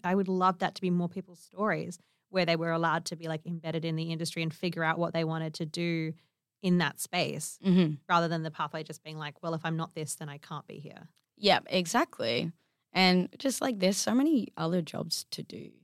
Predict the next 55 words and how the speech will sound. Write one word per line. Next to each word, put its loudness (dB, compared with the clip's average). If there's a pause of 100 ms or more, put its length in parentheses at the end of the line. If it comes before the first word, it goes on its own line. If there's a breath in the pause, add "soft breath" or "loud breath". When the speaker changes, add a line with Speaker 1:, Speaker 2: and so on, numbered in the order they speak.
(180)
Speaker 2:
in -20
the, -18 (160)
and 2
be 0 (180)
a 0
prominent 0
person -6
in -20
the -20
music -16
industry 0
and 4
Speaker 1:
Mm. 2
Speaker 2:
be 4
able 0
to, 0
like, -6 (100)
meet -20
your -10
favorite -4
bands -8
and -18
stuff -14
like -8
that. 6
Speaker 1:
Yeah. 0 (180)
Speaker 2:
Like, -2 (380)
you -16
don't -14
have -6
to -4
be 0
on 6
stage. 0
You -6
can -8
do -8
other -2
things. -6
Speaker 1:
Yes, 6
Speaker 2:
And 4
Speaker 1:
and 2
to 4
Speaker 2:
it's 2
actually 4
Speaker 1:
implement 4
Speaker 2:
so 8
important 2
too. 4
Speaker 1:
Yes, 6
Speaker 2:
<laughs> 8
Speaker 1:
it, -
it's 4
a -4
great 0